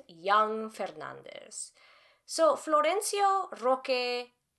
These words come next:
Fernandez was born in nineteen thirty-five and died in nineteen sixty-eight.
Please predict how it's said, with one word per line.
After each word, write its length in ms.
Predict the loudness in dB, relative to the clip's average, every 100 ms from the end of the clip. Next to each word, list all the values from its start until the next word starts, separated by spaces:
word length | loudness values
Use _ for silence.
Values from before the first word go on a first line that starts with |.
| _ _ _
Fernandez 680 | -8 -4 -2 -2 -2 -4 -6
was 140 | -12
born 260 | -6 -2 -2
in 100 | -2
nineteen 360 | -4 -6 -8
thirty-five 680 | -8 -6 -6 -4 -4 -6 -14 _ _ -10
and 200 | -8 -2
died 360 | 6 6 6 0
in 120 | -4
nineteen 400 | -6 -6 -10 -12
sixty-eight. 560 | -8 -8 -6 -6 -8